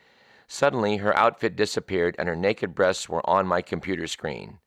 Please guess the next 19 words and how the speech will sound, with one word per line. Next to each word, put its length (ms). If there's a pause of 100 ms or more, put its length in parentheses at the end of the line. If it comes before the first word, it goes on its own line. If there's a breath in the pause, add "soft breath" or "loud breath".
(500 soft breath)
It 60
was 160
transfixing 960 (260)
and 220
nauseating. 680 (520 soft breath)
I 80
felt 280
like 160
I 140
just 300
peeped 360
through 180
a 60
stranger's 460
window, 600 (220)
utterly 360
violating 560
her 100
privacy." 680